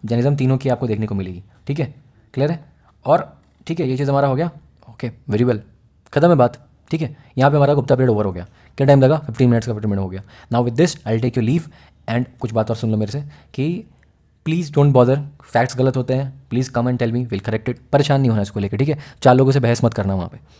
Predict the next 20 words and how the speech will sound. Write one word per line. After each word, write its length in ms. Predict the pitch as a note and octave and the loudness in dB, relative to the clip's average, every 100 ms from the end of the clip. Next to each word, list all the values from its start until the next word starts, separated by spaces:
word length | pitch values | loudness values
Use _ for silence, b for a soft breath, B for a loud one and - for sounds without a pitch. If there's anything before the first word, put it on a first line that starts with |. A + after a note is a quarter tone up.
| b | b
ठीक 140 | D3 E3+ | -4 -4
है। 340 | D3 - _ _ B2+ | -6 -16 _ _ 0
Tell 100 | B2+ | 0
me, 100 | F#3 - | 0 -2
I'll, 120 | A#2 A#2+ - - - | -6 -6 -10 -16 -6
I'll 120 | A2+ A2+ A#2 | -4 -2 -2
just 160 | B2 - | -4 -2
try 100 | A#2 | 0
to 100 | B2+ | 0
correct 220 | A#2 A#2 | 0 -2
it, 20 | C#3+ | -2
जो 120 | B2+ | -2
अगर 80 | A2+ | 0
करेक्शन 320 | G#2+ - A#2 | -4 -4 -2
होगा 200 | A2 A#2+ | 0 0
तो 100 | C3+ | -2
कर 100 | G#2 | -2
देंगे। 260 | A#2+ E3+ B B B B - | 0 0 B B B B -2
And 160 | B2 C3+ | 0 0
अगर 200 | B2 D#3 | 4 4